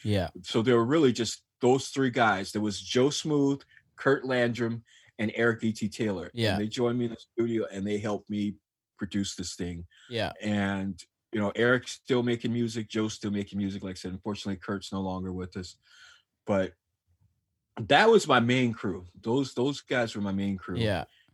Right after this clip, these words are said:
Speaker 2: And, um, yeah, I'm, I'm happy to still have them in, you know, the, you know, two of the three is still in my life. And especially, you know, to see what, what Joe is doing, uh, you know,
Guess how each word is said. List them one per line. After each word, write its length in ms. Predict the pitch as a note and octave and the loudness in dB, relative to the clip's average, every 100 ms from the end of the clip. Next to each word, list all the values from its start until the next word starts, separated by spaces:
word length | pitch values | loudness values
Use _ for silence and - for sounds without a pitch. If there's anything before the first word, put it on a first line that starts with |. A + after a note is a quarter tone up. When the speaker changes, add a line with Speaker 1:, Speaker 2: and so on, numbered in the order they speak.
| _ _ - | _ _ -8
Speaker 2:
And, 400 | G#2+ G2+ G2 - G2+ | -4 -2 -4 -8 -8
um, 240 | G2+ G2 | -8 -6
yeah, 240 | G#2 G#2 G2 | -4 -2 -2
I'm, 180 | A2+ - | -2 -6
I'm 240 | G2 A2 A2+ | -6 -4 -4
happy 400 | A2+ G#2 A2 G2+ | -4 -6 -6 -6
to 140 | F#2+ | -6
still 240 | F#2 G#2 G2+ | -6 -6 -4
have 260 | F#2+ G2 | -4 -4
them 180 | F#2 G2 | -6 -6
in, 200 | F#2+ F#2 | -6 -6
you 120 | G#2 G2 | -8 -8
know, 280 | F#2 F2+ F#2+ - | -6 -8 -12 -16
the, 240 | - E3+ | -16 -12
you 120 | E2+ F#2 | -10 -8
know, 140 | F#2 F2+ - | -8 -12 -12
two 160 | A2+ | -4
of 80 | G#2+ | -2
the 40 | F#2+ | -2
three 300 | - G#2 G2 | -4 -4 -4
is 80 | |
still 220 | - G#2+ G2+ | -4 -6 -4
in 60 | |
my 100 | F#2+ | -4
life. 420 | F#2 F#2+ F#2+ F2+ - - | -4 -6 -6 -8 -12 -14
And 460 | F#2+ F2+ F2+ F2 F2+ _ _ _ _ _ _ - - _ _ _ _ _ _ _ - | -10 -8 -8 -10 -14 _ _ _ _ _ _ -20 -20 _ _ _ _ _ _ _ -10
especially, 560 | A2+ - B2+ B2 B2 | -6 2 2 2 0
you 100 | A2+ | 0
know, 160 | A2 G#2+ | 0 -2
to 160 | G2+ G#2 | -4 -6
see 220 | - A#2+ | -2 0
what, 240 | G#2 F#2+ | 0 -2
what 200 | - G#2+ | -4 -6
Joe 300 | F2+ G#2+ A2 | -2 -2 0
is 180 | G#2+ F#2 | 0 -2
doing, 400 | - G2+ G2+ G2 | -4 -2 -2 -2
uh, 400 | F#2+ F#2+ F#2 F#2 | -2 -2 -4 -4
you 120 | F#2 F#2+ | -4 -2
know, 320 | F2+ F2 | -4 -4